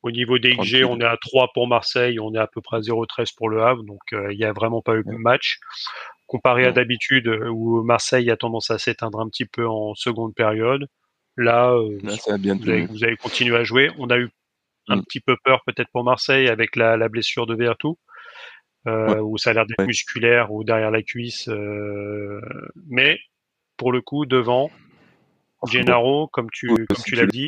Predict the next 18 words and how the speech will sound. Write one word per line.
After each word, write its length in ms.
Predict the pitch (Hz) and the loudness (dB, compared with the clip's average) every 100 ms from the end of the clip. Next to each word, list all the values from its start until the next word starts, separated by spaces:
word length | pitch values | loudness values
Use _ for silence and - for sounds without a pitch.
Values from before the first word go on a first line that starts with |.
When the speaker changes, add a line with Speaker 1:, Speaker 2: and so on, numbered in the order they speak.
| - | -2
Speaker 1:
a 100 | 131 | -2
trouvé 440 | - 123 120 131 | -4 -2 2 2
une 320 | 123 113 110 104 | 2 -4 -6 -4
Speaker 2:
Hein, 60 | 107 | -4
Speaker 1:
superbe 480 | 120 151 160 135 | -4 -2 2 2
Speaker 2:
c'est 60 | 127 | 2
Speaker 1:
animation 600 | 127 127 123 - 135 123 | 0 -2 -2 -2 -4 -4
offensive 560 | 113 120 - 139 151 156 _ - | -6 -6 -4 -4 -6 -8 _ -4
en 120 | 113 | -2
re-, 240 | 107 117 - | -4 -6 -6
en 160 | 120 | -4
remettant, 640 | 117 120 123 - 123 120 110 | -2 -4 -6 -6 -6 -6 -6
euh, 120 | 107 | -4
Harit 300 | 139 113 127 - | 0 0 -2 -8
derrière, 580 | 107 113 110 113 113 110 110 | -6 -6 -4 -6 -8 -8 -10
euh, 340 | 104 104 107 - _ - - - - | -10 -10 -12 -16 _ -20 -20 -20 -8
derrière 380 | 117 117 117 117 | 0 2 4 4
Aubame, 400 | 113 127 151 151 | 4 4 2 0